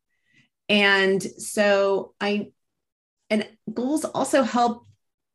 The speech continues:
us with our motivation and what we want to do in any given day. And so I thought it would be very important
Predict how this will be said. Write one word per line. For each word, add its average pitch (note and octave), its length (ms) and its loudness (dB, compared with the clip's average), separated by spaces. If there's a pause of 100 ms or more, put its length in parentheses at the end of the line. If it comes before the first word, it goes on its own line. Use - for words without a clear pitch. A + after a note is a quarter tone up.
(180)
us G#3+ 240 2
with G#3+ 140 2
our G3 100 2
motivation G3+ 880 2
and F#3+ 280 -2
what G3 160 -2
we G#3 120 0
want G3 220 -2
to F#3 100 -2
do G#3+ 380 0
in F3 180 0
any F3+ 400 -4
given F3 300 -4
day. D3 520 -4 (380)
And F#3+ 120 -2
so G3+ 460 0
I G#3+ 240 2
thought A3 200 0
it - 80 -6
would F3+ 180 -6
be F3+ 220 2
very E3+ 280 -4
important E3+ 960 -6